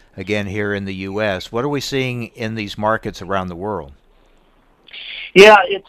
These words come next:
Speaker 2: um, it's interesting. As I mentioned earlier, Asia, uh,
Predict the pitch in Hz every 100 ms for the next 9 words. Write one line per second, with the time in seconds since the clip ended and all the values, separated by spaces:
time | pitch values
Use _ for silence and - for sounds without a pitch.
0 | - 196 180 165 165 - 226 240 202 -
1 | 139 123 131 139 147 170 196 - 143 165
2 | 156 135 131 175 185 214 214 - _ -
3 | - - 147 139 139 131